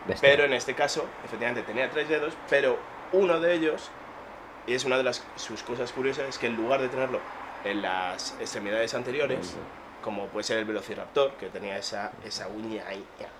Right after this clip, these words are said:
Speaker 1: Ajá.
Speaker 2: este lo tenía en las extremidades superiores. Entonces tenía como una uña mucho más larga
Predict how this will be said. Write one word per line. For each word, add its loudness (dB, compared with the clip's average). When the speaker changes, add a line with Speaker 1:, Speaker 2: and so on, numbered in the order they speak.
Speaker 1:
Ajá. 2
Speaker 2:
este 2
lo 0
tenía -4
en -4
las -4
extremidades -6
superiores. -10
Entonces 0
tenía -2
como -4
una 4
uña 4
mucho -2
más -4
larga -2